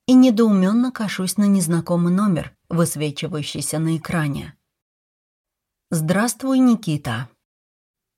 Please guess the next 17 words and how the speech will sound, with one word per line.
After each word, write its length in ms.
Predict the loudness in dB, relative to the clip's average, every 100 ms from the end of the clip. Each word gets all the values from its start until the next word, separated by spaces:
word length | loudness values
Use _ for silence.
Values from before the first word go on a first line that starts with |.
| _ _
Игнорирую 720 | 2 6 6 6 4 2 2
сообщение 720 | 0 -2 -2 -2 0 2 2
от 120 | 0 0
анонима 560 | 2 2 4 2 0 _
и 80 | -6
планирую 580 | -2 0 2 2 0 0
вообще 380 | -2 -4 -2 -2
отключить 580 | -2 -6 -4 -4 -6
гаджет, 520 | 0 0 0 -2 -6 -16 _ _ _ 0
но 200 | 2 2
в 100 | 0
переписку 680 | -4 -4 -4 -4 -4 -6
падает 460 | -6 -4 -2 -2 -2
сначала 520 | -2 -4 -2 -4 -4
селфи 380 | -4 -4 -4 -4
от 220 | -6 -4
Даши, 440 | -4 -4 -6 -6